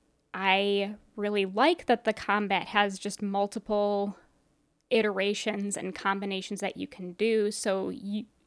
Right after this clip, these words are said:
you can set, you can create a situation in which the gameplay is not stale for you. Um, and I definitely did that this time. Like, I usually heavily rely on Jaunt,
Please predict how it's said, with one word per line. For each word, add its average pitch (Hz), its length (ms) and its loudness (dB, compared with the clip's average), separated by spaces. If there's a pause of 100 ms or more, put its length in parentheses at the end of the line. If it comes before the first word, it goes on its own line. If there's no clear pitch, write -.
(240)
you 240 340 6
can 254 280 2
set, - 480 2 (680)
you 285 140 8
can 320 200 8
create 233 460 6
a 226 60 2
situation 208 800 -2
in 202 200 -2
which 214 220 -6
the 208 80 -4
gameplay 190 540 -4
is 190 140 -6
not 185 200 -4
stale - 400 -8
for - 140 -12
you. - 320 -10 (880)
Um, 180 320 -2 (120)
and 196 200 -2
I 214 140 6
definitely 220 320 2
did 233 140 2
that 240 180 0
this 285 160 0
time. 190 400 -4
Like, 214 340 0 (220)
I 185 120 -2
usually 202 400 -2
heavily 202 440 2
rely 226 440 6
on 196 280 2
Jaunt, - 460 -2